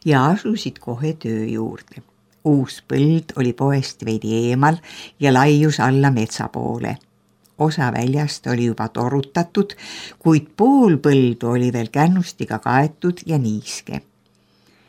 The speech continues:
Nad võtsid kuurist labidad ning hakkasid kaevama.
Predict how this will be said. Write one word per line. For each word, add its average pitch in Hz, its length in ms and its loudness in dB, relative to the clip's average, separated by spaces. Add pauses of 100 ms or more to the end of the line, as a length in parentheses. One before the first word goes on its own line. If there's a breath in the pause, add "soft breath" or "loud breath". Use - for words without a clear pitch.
(180 soft breath)
Nad 220 140 2
võtsid 165 360 0
kuurist 131 520 -4
labidad 185 640 0 (380 soft breath)
ning - 220 -8
hakkasid 165 680 -6
kaevama. 101 600 -8